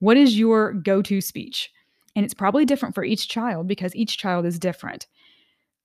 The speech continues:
So go on, let your kids pick the code word.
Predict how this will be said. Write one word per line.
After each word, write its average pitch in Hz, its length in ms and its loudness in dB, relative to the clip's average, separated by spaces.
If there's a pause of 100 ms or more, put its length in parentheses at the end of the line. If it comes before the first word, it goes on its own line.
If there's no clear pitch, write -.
(280)
So 208 160 -2
go 262 280 4
on, 220 220 2
let 214 400 -2
your 220 160 0
kids 226 440 0
pick 240 300 -4
the 208 80 -2
code 185 280 -2
word. - 340 -14